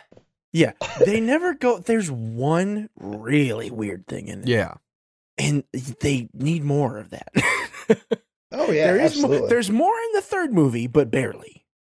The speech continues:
Speaker 3: Yeah.
Speaker 1: It's, it's, it's one thing more times. It's the, the, the forest is, like, actively changing, and you see it
Speaker 3: Yeah.
Speaker 1: happen many times.
Speaker 2: Yeah.
Speaker 3: Um,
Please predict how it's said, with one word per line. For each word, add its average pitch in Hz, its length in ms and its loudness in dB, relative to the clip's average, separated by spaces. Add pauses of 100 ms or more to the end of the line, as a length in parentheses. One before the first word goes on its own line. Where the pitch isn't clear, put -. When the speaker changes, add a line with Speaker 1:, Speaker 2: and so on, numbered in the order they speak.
(180)
Speaker 3:
Yeah. 110 320 4
Speaker 1:
It's, 147 240 2
it's, 175 200 0 (120)
it's 156 180 0
one 214 400 0
thing 180 800 -2 (360)
more 139 460 0
times. 104 720 -2
It's 127 220 4
the, 135 320 0
the, 123 500 -2
the 123 220 0
forest 196 400 -2
is, 127 120 -2
like, 117 200 -2
actively 110 560 -2
changing, 104 600 -6
and 113 120 0
you 104 80 0
see 104 200 -4
it - 40 -2
Speaker 3:
Yeah. 107 320 2
Speaker 1:
happen 107 380 -2
many 101 180 -6
times. - 340 -12
Speaker 2:
Yeah. 101 200 -2 (1500)
Speaker 3:
Um, 113 520 -2